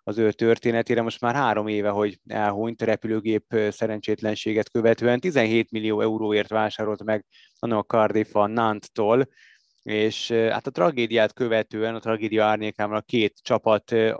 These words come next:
hatalmas vitába és pereskedésbe kezdett egymással. Tehát a bíróság döntött, a Nantes nem felelős az ügynökök által szervezett utazásért. Ugye innen-onnan repült volna át a, a csatornán, és, ö, amikor lezuhant a repülőgép, és így nem kap,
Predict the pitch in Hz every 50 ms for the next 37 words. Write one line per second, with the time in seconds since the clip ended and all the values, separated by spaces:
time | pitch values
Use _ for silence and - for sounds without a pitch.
0 | - _ _ _ - 123 - - 113 104 104 107 107 - - 110 110 - 113 110
1 | 104 98 98 104 101 - - - 110 104 104 - - - 113 95 98 104 101 -
2 | 113 - - 113 104 95 110 107 - 117 113 120 131 131 131 127 - - 139 139
3 | 139 143 - _ _ _ _ _ - - - 127 160 165 143 123 - - 123 120
4 | 110 123 143 139 127 113 120 120 131 123 - _ _ _ _ _ _ - 123 127
5 | 131 127 127 120 - - 131 127 117 107 - - 117 110 107 104 104 104 101 -
6 | 107 101 98 110 110 107 107 101 - 101 - 107 104 104 98 101 104 107 - -
7 | 110 107 107 107 107 95 107 104 - 110 104 120 113 101 123 120 123 113 - 139
8 | 131 - - 120 123 123 131 139 131 120 117 117 113 110 110 110 110 110 113 110
9 | - 117 107 104 - 113 113 110 107 107 107 104 - - 107 104 - _ _ _
10 | _ _ _ - 117 - - 123 117 - 117 117 110 110 110 110 110 110 107 -
11 | _ _ _ _ _ _ _ _ _ _ _ _ _ _ _ _ _ _ - 107
12 | 104 98 98 - - - 117 110 107 104 98 - 107 110 104 - 113 110 110 101
13 | 113 110 107 104 101 - 107 110 110 - - 131 131 131 123 135 135 139 135 -
14 | _ _ - _ _ _ _ _ _ - - 139 147 165 160 135 - - 113 110
15 | 107 90